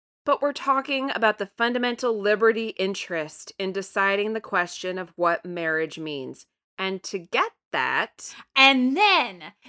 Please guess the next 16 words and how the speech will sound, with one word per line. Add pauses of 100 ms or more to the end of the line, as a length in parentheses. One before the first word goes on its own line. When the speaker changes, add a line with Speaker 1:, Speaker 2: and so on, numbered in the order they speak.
(120)
Speaker 2:
none (160)
other (320)
than,
<laughs>
oh
my
God, (260)
friend
of
the
bicycle,
Stephen
G.
Breyer,
jumps
in